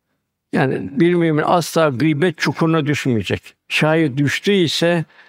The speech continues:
o hemen gidip özür dileyecek, af dileyecek vesaire. Mali haklar da çok mühim. Eğer mali haklar var, eğer imkanı var, derhal maddi hakkını sahibine iade edecek. Aldığı şeyin aynısını, eğer o telefonla bedelini ödeyecek.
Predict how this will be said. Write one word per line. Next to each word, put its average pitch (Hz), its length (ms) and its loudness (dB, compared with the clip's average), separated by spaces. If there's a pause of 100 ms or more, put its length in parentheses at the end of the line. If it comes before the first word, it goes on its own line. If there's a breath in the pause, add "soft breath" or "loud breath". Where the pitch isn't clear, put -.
(380 soft breath)
o - 40 0
hemen 151 340 2
gidip 156 260 0
özür 143 400 2
dileyecek, 131 520 0 (280)
af - 340 -2
dileyecek 131 480 0
vesaire. 104 600 -2 (280)
Mali 160 380 4
haklar 170 460 2
da 160 100 0
çok - 240 -2
mühim. 107 260 -2 (560 loud breath)
Eğer 156 360 2 (140)
mali 151 480 2
haklar 147 420 0
var, 143 320 0
eğer 151 260 0
imkanı 151 440 0
var, 143 240 0
derhal 143 340 0
maddi 135 380 0
hakkını 139 440 -2
sahibine 139 500 0
iade 123 420 2
edecek. 98 320 -4 (720 loud breath)
Aldığı 139 360 2
şeyin 143 260 0
aynısını, 151 640 0
eğer 143 180 2
o 143 160 0
telefonla 151 640 0
bedelini 135 320 0
ödeyecek. 120 520 -2